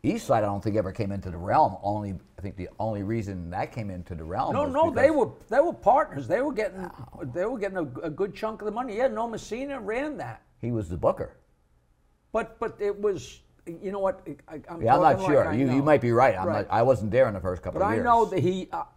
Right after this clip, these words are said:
Speaker 2: they weren't gonna have me 'cause I wasn't ready for television, and then I did the show, and the next thing I knew,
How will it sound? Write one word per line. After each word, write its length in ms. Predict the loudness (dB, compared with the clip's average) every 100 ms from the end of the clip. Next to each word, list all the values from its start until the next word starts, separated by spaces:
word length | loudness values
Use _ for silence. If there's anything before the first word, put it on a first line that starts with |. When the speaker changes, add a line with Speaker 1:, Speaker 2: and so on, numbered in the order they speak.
| _ _ _ -12
Speaker 2:
they 200 | -4 -2
weren't 420 | -2 -4 -4 -4
gonna 200 | -6 -2
have 220 | -2 -2
me 100 | -4
'cause 180 | -6 -4
I 100 | -2
wasn't 420 | 2 2 0 -4
ready 220 | -6 -4
for 120 | -6 -8
television, 840 | -4 0 0 -2 -8 -10 -12 -14 _ _ _ _ _ _ _ -10
and 180 | -6
then 480 | -2 -2 -4 -8 -12 -16 _ _ _ _
I 100 | -4 0
did 240 | 2 0
the 80 | -2
show, 480 | -2 2 2 0 -6
and 120 | -10
the 60 | -6
next 260 | -6 -8
thing 160 | -8 -8
I 100 | -8
knew, 300 | -8 -8